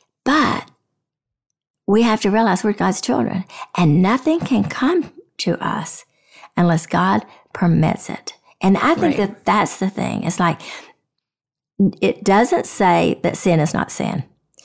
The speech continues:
Speaker 1: It doesn't say evil's not evil. I'm not saying that God is doing something evil to you or to me.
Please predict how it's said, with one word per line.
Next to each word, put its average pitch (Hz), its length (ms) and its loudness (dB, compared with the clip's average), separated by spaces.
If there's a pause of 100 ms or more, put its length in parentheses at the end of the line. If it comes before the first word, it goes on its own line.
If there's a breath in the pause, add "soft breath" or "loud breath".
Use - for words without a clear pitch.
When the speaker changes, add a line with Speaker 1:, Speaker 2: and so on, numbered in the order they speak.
(180 loud breath)
Speaker 1:
It 196 100 0
doesn't 196 300 4
say 196 220 2
evil's 196 360 2
not 170 200 2
evil. - 340 -2 (140)
I'm 190 220 4
not 202 220 2
saying 190 400 2
that - 200 0
God 185 300 2
is 180 220 0 (720 loud breath)
doing 190 440 4
something 180 420 2
evil 214 340 2
to - 200 -6
you - 320 -8 (280)
or 175 140 2
to 175 140 -4
me. - 340 -4